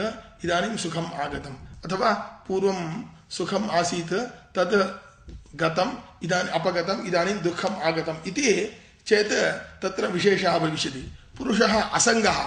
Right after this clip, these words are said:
असङ्गस्य सुखं दुःखं वा कथम् अङ्गीक्रियते? अतः पुरुषस्य भोगेन किमपि प्रयोजनं न, न भवेत्।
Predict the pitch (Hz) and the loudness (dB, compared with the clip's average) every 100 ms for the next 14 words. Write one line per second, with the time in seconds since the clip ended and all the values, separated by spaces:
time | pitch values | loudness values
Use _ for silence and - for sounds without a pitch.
0 | - - - 165 247 254 247 214 170 151 | -4 -8 -4 4 6 6 6 4 4 4
1 | 180 - - - - 190 208 196 185 190 | 2 0 -8 -10 0 2 2 2 0 2
2 | 214 214 214 202 202 - - 190 233 220 | 4 6 6 6 0 -8 -4 2 4 4
3 | 196 202 208 196 196 185 175 175 170 160 | 4 4 4 6 6 6 6 6 6 4
4 | - - - - - - - - - - | 0 -10 -12 -12 -14 -18 -16 -14 -12 -10
5 | - - - - - - - - - - | -8 -8 -8 -12 -14 -16 -16 -18 -10 -2
6 | 196 190 233 165 143 - - - - 349 | 2 4 4 2 -2 -4 -6 -2 2 4
7 | 254 247 202 151 185 - - - 139 214 | 4 4 2 0 -2 -8 -14 -6 4 4
8 | 214 226 240 247 - - - 220 233 262 | 6 6 6 4 0 -8 -2 2 2 2
9 | - 202 208 196 208 202 175 170 165 175 | 2 6 6 6 2 2 4 4 4 2
10 | 156 165 143 123 | 4 4 2 0